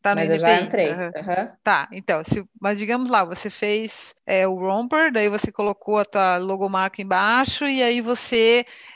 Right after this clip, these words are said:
Speaker 1: é, fotografou esse processo, registrou esse processo de criação todo,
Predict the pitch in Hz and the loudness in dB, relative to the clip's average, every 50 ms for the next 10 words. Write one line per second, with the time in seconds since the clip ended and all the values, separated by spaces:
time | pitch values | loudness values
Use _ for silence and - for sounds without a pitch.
0 | _ - - - 175 180 180 175 175 170 170 170 165 160 151 151 - - - _ | _ -8 -4 -2 0 2 2 2 2 2 2 2 2 0 0 -2 -6 -10 -12 _
1 | - 269 262 269 320 285 247 262 - - 254 233 233 - - - 208 202 - 226 | -2 0 0 2 2 0 0 -2 0 0 0 0 0 -2 -4 -6 -6 -2 2 2
2 | 233 240 - 247 240 226 196 233 - - - 220 226 220 - - - 190 208 - | 2 2 0 -2 -4 -4 -6 -10 -10 -6 -2 -2 -2 -2 -2 -6 -12 -12 -12 -8
3 | - - - - - 226 233 254 247 - 226 - - - 214 240 240 - - - | -4 -2 -2 0 2 2 2 2 0 -2 -10 -14 -14 -8 -4 -4 -4 -4 -2 -2
4 | 220 214 233 233 - - 214 208 226 247 277 262 339 349 | -2 -2 -2 -4 -4 -4 0 2 2 2 2 0 -2 -6